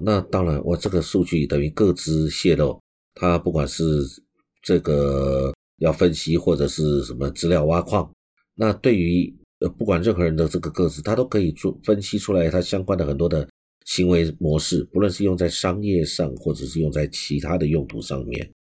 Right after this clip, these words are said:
或者可以得知每个人健康状-，状况，以及勾稽什么相关，每一个人他的，不论是口罩的，或者是常去的哪些店家，跟施打疫苗的意愿，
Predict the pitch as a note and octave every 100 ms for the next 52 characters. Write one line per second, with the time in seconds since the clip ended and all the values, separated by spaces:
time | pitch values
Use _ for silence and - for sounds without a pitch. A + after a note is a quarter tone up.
0 | _ _ _ G2+ E2 D2+ - E2+ D2+ D#2
1 | D2+ - D#2+ C2+ C#2 D2+ D2 F2+ D#2 D#2+
2 | D#2+ F2+ D#2 - A#2+ E2 - G2 D#2+ _
3 | _ _ - D2 - F#2+ F#2+ - - -
4 | - F2+ F2+ F2+ E2 D2+ E2 E2 E2 E2
5 | - G2+ F#2+ G#2 F#2 F#2 F#2+ F2 G#2 E2+
6 | E2 F#2 F#2 F#2 E2+ D#2 - _ _ -
7 | G2 F#2+ F2+ D#2+ D2+ - B2 G#2 F2 D#2+
8 | - F#2+ D2+ D2 F2+ D2+ - D#2+ F2 A#2
9 | F2 C#2 C#2+ G2 A#2+ G2+ F2 G2+ G2+ G2
10 | _ _ _ - G2+ G2 - A2 D#2 D2
11 | G2+ D#2+ D#2 E2+ F2+ E2 D#2+